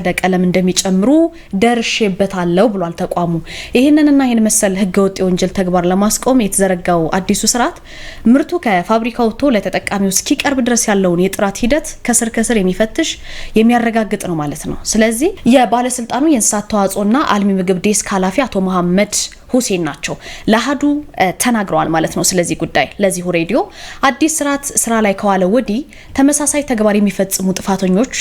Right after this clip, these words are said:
ከኩይ ድርጊታቸው ተቆጥበዋል፣ ትተዋል ማለት ነው። የቁጥጥርና ክትትሉን ውጤታማነት ደግሞ የሚያሳየው በአሁኑ ጊዜ በተለይ ከዘጠና በመቶ በላይ የሚሆኑት ዘይት አምራቾች ደረጃቸውን የጠበቁ የምግብ ዘይት ምርቶችን ነው ለገበያ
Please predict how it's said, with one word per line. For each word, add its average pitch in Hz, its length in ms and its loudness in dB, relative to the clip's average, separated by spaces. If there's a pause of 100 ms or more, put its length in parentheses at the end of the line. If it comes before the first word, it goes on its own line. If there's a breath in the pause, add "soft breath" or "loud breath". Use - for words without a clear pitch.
ከኩይ 226 280 0
ድርጊታቸው 185 520 -2
ተቆጥበዋል፣ 202 640 0 (440 loud breath)
ትተዋል 196 420 0
ማለት 147 300 -4
ነው። - 200 -8
የቁጥጥርና 196 680 -2
ክትትሉን 185 460 -2
ውጤታማነት 180 640 0
ደግሞ 175 240 0 (180)
የሚያሳየው 208 600 2
በአሁኑ 202 320 0
ጊዜ 185 260 0
በተለይ 208 320 -2
ከዘጠና 202 500 0
በመቶ 196 320 0
በላይ 170 200 0
የሚሆኑት 175 400 0 (140)
ዘይት 196 260 0
አምራቾች 226 460 0 (480 loud breath)
ደረጃቸውን 226 560 2
የጠበቁ 190 360 -2 (280)
የምግብ 196 440 2
ዘይት 190 240 0
ምርቶችን 190 460 -2
ነው 170 160 0
ለገበያ 185 400 0